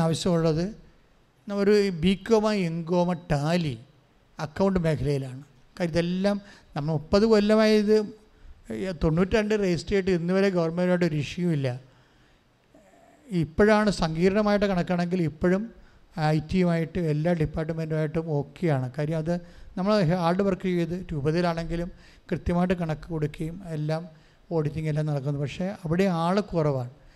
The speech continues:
ഒരാൾ രണ്ടാളിൻ്റെ പണി ചെയ്യാൻ. അപ്പം അതുകൊണ്ട് എംകോമ അല്ലെങ്കിൽ ബി എം, ബികോമ, ഐ ടി, ഇത് ടാലി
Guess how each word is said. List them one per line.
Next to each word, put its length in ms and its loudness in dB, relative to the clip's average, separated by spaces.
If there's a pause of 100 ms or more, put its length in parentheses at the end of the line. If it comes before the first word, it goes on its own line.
(320)
ഒരാൾ 220 2 (100)
രണ്ടാളിൻ്റെ 440 0
പണി 240 -2
ചെയ്യാൻ. 280 -2 (380)
അപ്പം 160 -6
അതുകൊണ്ട് 320 2 (760)
എംകോമ 420 4 (220)
അല്ലെങ്കിൽ 340 -2 (140)
ബി 180 -4
എം, 80 0 (720)
ബികോമ, 420 -2 (540)
ഐ 20 4 (200)
ടി, 80 -2 (300)
ഇത് 140 -2 (400)
ടാലി 300 4